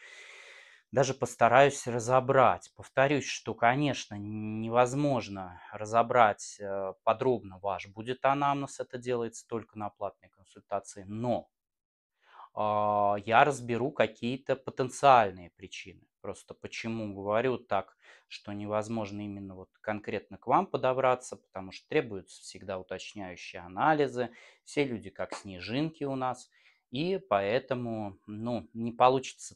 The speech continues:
точно дифференцировать причину, но хотя бы предположить мы сможем, и вы сможете увидеть такое интересное видео, где будет озвучено, э, ряд причин, почему у вас случилось именно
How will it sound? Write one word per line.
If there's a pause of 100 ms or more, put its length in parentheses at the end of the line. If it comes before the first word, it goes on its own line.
(100)
точно
дифференцировать
причину, (280)
но
хотя
бы
предположить
мы
сможем,
и
вы
сможете
увидеть
такое
интересное
видео,
где
будет
озвучено, (520)
э, (220)
ряд (240)
причин,
почему
у
вас
случилось
именно